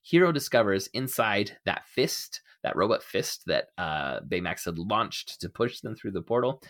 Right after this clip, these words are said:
he discovers the healthcare chip card that had been designed by Tadashi. And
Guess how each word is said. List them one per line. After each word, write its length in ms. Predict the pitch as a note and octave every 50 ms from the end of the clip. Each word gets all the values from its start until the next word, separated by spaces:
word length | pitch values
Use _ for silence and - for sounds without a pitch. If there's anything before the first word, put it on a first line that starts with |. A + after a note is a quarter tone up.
| - - - - _
he 80 | A#2+
discovers 640 | A#2+ B2+ B2 - A#2 G#2+ G#2 G2+ G2+ G2+ G2+ - - _ _ _ _
the 180 | - F#2+ G2+ F#2+
healthcare 480 | F#2 - G2 A2 - - - G#2+ G2+ -
chip 240 | - - D#2 -
card 340 | - - E2+ D#2+ D#2+ D#2+ - - -
that 120 | - -
had 120 | - E2+ D#2
been 140 | E2+ D#2+
designed 460 | D#2 D2+ D#2 E2 C#2+ B1+ C#2 D#2 D#2 -
by 180 | - C#2+ C#2+ -
Tadashi. 580 | - - - F2+ G2 - - - C#2+ C2 - _ _ - - - - - - _ _ -
And 560 | - F2+ F2 D2+ D#2 D#2 D#2 D#2+ D#2+ D#2 -